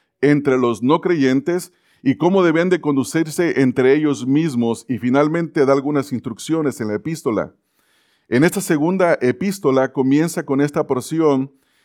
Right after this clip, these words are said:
y aquí él comienza introduciéndose. Noten el versículo uno, dice, "Simón Pedro", habla de su nombre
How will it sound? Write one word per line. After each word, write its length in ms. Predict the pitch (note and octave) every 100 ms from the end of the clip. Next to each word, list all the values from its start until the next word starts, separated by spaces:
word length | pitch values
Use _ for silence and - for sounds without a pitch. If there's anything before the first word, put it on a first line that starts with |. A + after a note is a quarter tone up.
| _ -
y 140 | C#3+
aquí 500 | B2+ A#2 E3 F#3+ F#3+ -
él 240 | D#3+ E3
comienza 400 | E3 D3 D#3+ E3
introduciéndose. 840 | D3+ D3 C3 A#2+ E3+ D#3+ C#3+ C3+ C3
Noten 320 | D3 D#3+ D#3
el 100 | B2+
versículo 600 | A#2+ A#2 F3+ - C3+ B2+
uno, 460 | D#3+ D3 A#2 A#2+ _ _ _ _ -
dice, 320 | A#2+ C#3+ C#3
"Simón 420 | - C#3 D#3 E3
Pedro", 460 | E3+ D#3+ E3 G3+ - -
habla 280 | B2 C#3+ C#3+
de 140 | C3+
su 200 | - C3+
nombre 580 | C#3+ E3 E3+ F#3 F#3